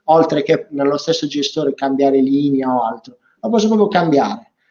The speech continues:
Io, ad esempio, come anni di intermediario ho cambiato varie compagnie. I miei clienti, chi mi ha voluto seguire, non, magari non mi hanno seguito tutti, però hanno cambiato fondo pensione spesso, e questo lo si può fare senza oneri e senza spese.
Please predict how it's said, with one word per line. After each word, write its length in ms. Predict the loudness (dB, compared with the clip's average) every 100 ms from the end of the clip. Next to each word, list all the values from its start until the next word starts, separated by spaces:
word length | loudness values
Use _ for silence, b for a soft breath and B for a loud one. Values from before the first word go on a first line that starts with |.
| _ 0
Io, 140 | 2
ad 120 | 2
esempio, 340 | 0 -2 -2 -4
come 240 | -2 -2
anni 240 | 0 -2
di 80 | -2
intermediario 640 | -4 -4 -2 -2 -2 -2 -2
ho 40 |
cambiato 440 | -4 -4 -4 -4
varie 240 | -4 -2 -4
compagnie. 680 | -6 -8 -6 -4 -4 -8 b b _
I 100 | 0
miei 200 | 2 2
clienti, 520 | 4 2 2 -2 -8
chi 160 | -10 -6
mi 100 | -4
ha 40 |
voluto 260 | -4 -4 -6
seguire, 720 | -6 -4 -2 -2 -2 -6 -6
non, 140 | -6 -6
magari 280 | -2 -4
non 140 | -4 -4
mi 80 | -6
hanno 80 |
seguito 400 | -6 -4 -4 -4
tutti, 500 | -4 -6 -8 -10 -10 -12 b b b _
però 200 | 0 2
hanno 260 | 4 2 0
cambiato 480 | 2 4 2 0 -2
fondo 380 | 0 0 0
pensione 840 | 0 -2 0 0 0 0 -2 -6 -16
spesso, 760 | -14 -6 -2 -2 -2 -6 -6 -10 B _
e 120 | 0
questo 260 | 0 0 -2
lo 100 | -2
si 180 | -2
può 120 | 2 2
fare 280 | 2 0
senza 420 | 0 -2 -2 0 0
oneri 280 | -2 -4
e 20 | -6
senza 300 | -8 -10 -10
spese. 560 | -10 -14 -12 -18 _